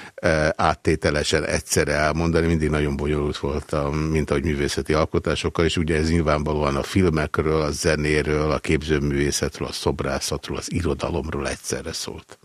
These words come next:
Jut eszembe, felhívtad a figyelmet egy könyvre, amiről fogalmam nincs, hogy micsoda.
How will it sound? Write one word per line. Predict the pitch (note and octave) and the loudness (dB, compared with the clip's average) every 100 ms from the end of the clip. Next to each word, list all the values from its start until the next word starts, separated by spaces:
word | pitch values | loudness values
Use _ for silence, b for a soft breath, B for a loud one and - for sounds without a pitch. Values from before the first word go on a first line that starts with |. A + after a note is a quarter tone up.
| _ - B B B B B - | _ -10 B B B B B 2
Jut | A2 | 6
eszembe, | A2+ C#3 A#2+ A2 | 6 6 6 6
felhívtad | - D3+ A2+ A2 | 6 4 4 4
a | G2+ | 4
figyelmet | C3 B2 G#2 G2+ | 4 4 4 2
egy | G2 - | 0 2
könyvre, | G2+ G2 G2+ | 4 6 6
amiről | F#2+ F#2 F#2 | 6 6 4
fogalmam | F2 - A#2 E2 D2 C#2+ C#2+ | 4 2 2 2 0 -2 -4
nincs, | D2+ D2 | -2 -2
hogy | D#2+ C#2+ | -2 -2
micsoda. | D2 - C#2+ C#2 | -4 -4 -6 -8